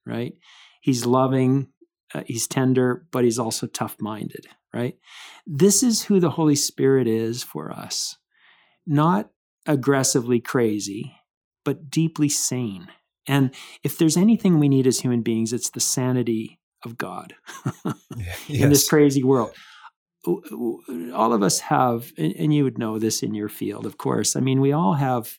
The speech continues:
Speaker 1: issues. I mean, where, where's, where does our sanity come from? It comes from being truthful, being loved, all these kind of things. And this is what the Holy Spirit does for us. So my critique of the charismatic Pentecostal movement is that, and I, I worked for a long time to try to bring some change and reflection.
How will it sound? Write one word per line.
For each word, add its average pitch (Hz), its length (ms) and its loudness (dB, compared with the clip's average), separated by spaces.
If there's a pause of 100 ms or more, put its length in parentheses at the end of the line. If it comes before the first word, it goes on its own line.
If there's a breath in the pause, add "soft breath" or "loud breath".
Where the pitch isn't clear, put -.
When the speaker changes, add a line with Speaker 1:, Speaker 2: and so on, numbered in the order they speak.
(100)
Speaker 1:
issues. 135 600 -2
I 143 40 -4
mean, 139 220 0
where, 165 200 0
where's, 175 380 0 (240 loud breath)
where 185 140 2
does 190 160 0
our 160 100 2
sanity 160 460 4
come 156 240 -2
from? 123 220 -2
It 110 100 -2
comes 143 240 0
from 123 240 -2 (500 loud breath)
being 120 380 0
truthful, 147 540 0
being 127 220 0
loved, 123 400 -2
all - 140 -6
these 69 160 -4
kind - 160 -8
of - 80 -8
things. 76 300 -4
And 143 80 -2
this 147 180 -6
is 165 60 -6
what 156 120 -2
the 135 80 -6
Holy 135 140 -2
Spirit - 300 -6
does 175 220 -4
for - 160 -10
us. - 100 -6
So 156 260 0 (400 loud breath)
my 180 180 4
critique - 480 0
of 185 80 0
the 147 80 4
charismatic 127 600 0
Pentecostal 113 600 -4
movement 110 440 -2
is 117 220 -2
that, 110 220 -4
and 120 140 0
I, 143 280 0
I 135 200 0
worked 135 260 0
for - 140 -4
a 113 60 -2
long 120 280 0
time 117 280 -2
to 104 60 0
try 117 220 -6
to 120 80 -2
bring 117 280 -2
some - 220 -6
change 110 480 -6
and 117 100 -6
reflection. 117 580 -6